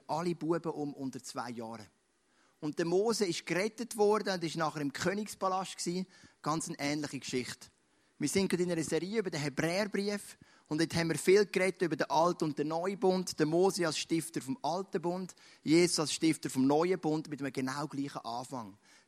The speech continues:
Beide sind an einem Kindermassenmord entflüchtet.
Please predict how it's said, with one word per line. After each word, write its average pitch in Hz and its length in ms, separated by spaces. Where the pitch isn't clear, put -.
Beide 208 440
sind 185 500
an 151 160
einem 151 180
Kindermassenmord 165 1300
entflüchtet. - 800